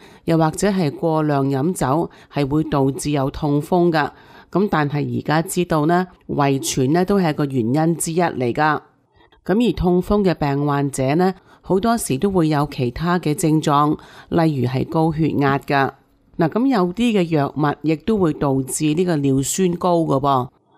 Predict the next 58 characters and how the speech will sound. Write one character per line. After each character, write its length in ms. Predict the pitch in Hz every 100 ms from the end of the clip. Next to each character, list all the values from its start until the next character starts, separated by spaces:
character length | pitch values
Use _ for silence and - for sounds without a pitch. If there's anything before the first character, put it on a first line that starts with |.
| _
噃， 140 | - 196
例 140 | 165
如 60 | 156
係 140 | 175
定 280 | - 170 175
期 220 | 170 131
服 240 | - 170 165
用 240 | 160 160
阿 180 | 170 170
士 220 | - 147
匹 160 | - 208
靈 300 | 156 123 156
啦， 260 | 226 254 - _ -
又 120 | - 165
或 140 | 160
者 200 | 151 190
係 180 | 196 160
使 200 | - 160
用 200 | 185 156
啲 160 | 190 185
藥 180 | 147 -
物 40 | 151 -
呢， 200 | 185 202 - - -
係 200 | 170 170
會 240 | 156 165 175
降 380 | - 170 170 175
低 220 | 196 196
身 220 | 208 196
體 160 | 165 175
入 80 |
邊 320 | 151 156 143 139
嘅 340 | 156 156 156 -
鹽 320 | 135 127 127
分 380 | 127 151 147 -
同 200 | - 127
埋 240 | 127 120
水 260 | 120 127 156
分 260 | 180 139 135
㗎， 220 | 151 - - - -
例 180 | 143 139
如 80 | 123
一 60 | 156
啲 240 | 185 175
利 200 | 151 135
尿 220 | 135 135
劑 280 | - 175 175
噉， 320 | 143 131 175 - _ _
亦 120 | 160
都 240 | 147 202 185
係 140 | 156
會 140 | 147
導 220 | 147 143 135
致 200 | 131 143
尿 240 | 143 135
酸 300 | 135 - 175
增 260 | 170 170 170
高 260 | 170 165 160
㗎。 280 | 147 139